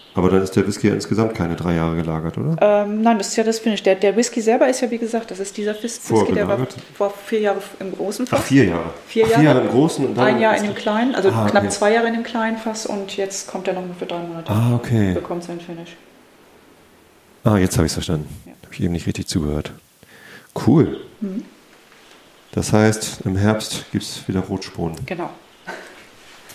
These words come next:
Speaker 1: Den habe ich nämlich auch verpasst, <laughs> den ersten Rotspon. So, und dann
Speaker 2: Hab
Speaker 1: habt
Speaker 2: ich
Speaker 1: ihr hier
Speaker 2: auch
Speaker 1: eine,
Speaker 2: was zu verkosten da.
Speaker 1: eine Vorrichtung.
Speaker 2: Das ist die Vorrichtung zum Abfüllen der, der,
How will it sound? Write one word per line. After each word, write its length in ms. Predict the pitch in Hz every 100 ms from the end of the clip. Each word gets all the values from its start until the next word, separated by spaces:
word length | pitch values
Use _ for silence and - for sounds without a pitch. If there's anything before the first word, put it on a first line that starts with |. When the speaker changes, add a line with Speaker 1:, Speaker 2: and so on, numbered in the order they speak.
| - - - - - -
Speaker 1:
Den 140 | 110
habe 120 | 120
ich 60 | 120
nämlich 220 | 101 98
auch 120 | 110 -
verpasst, 520 | 95 80 82 - - 104
<laughs> 160 | - -
den 140 | 92
ersten 220 | 92 - 92
Rotspon. 520 | 92 85 - - 85 - 269 - 294 - -
So, 180 | 98
und 80 | 85
dann 60 | 87
Speaker 2:
Hab 60 | 104
Speaker 1:
habt 80 | -
Speaker 2:
ich 40 | 104
Speaker 1:
ihr 40 |
hier 100 | 110
Speaker 2:
auch 40 | 113
Speaker 1:
eine, 120 | -
Speaker 2:
was 60 |
zu 80 | -
verkosten 440 | - 165 165 - 165
da. 100 | - -
Speaker 1:
eine 80 | 101
Vorrichtung. 720 | - 120 117 117 - 117 117 - - _ _ - - _ _ _ _ _ - - - -
Speaker 2:
Das 140 | 262
ist 120 | 330
die 60 | 302
Vorrichtung 420 | 302 262 262 247
zum 180 | 247 220
Abfüllen 460 | 208 - 220 202
der, 180 | 190 180
der, 440 | 180 175 170 170